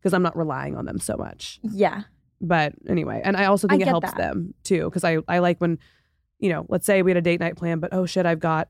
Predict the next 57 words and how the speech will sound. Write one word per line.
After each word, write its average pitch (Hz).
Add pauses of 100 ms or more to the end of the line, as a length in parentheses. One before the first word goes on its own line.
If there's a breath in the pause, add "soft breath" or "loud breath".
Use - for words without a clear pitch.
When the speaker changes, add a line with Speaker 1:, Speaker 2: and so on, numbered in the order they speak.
Speaker 1:
something 190
with 156
work 175 (180)
Speaker 2:
Mm-hmm. 208
Speaker 1:
that 165
I 156 (140)
have 147
to 151
go 147
to. 214 (340 soft breath)
Instead 175
of 170
my 160
partner, 156
you 170
know, 147
being 147
like, 139 (1120)
"Well, 151
fuck 185
this, 180
and 165
you 170
always 185
cancel," 180
and 156
our, 196
you 190
know, 175
I'm 170
like, 175 (160)
"But 165
it's 151
my 147
work, - (300)
and 175
I've 160
been 160 (840)
doing 170
everything, 156
and, 170
you 175
know, 151 (520)
Speaker 2:
But 247
Speaker 1:
spent 180
my 170
twenties 151
Speaker 2:
if 254
Speaker 1:
doing -
Speaker 2:
they 214
Speaker 1:
this." 214
Speaker 2:
canceled 214
on 190
you, 180
would 175
you 190
care? 196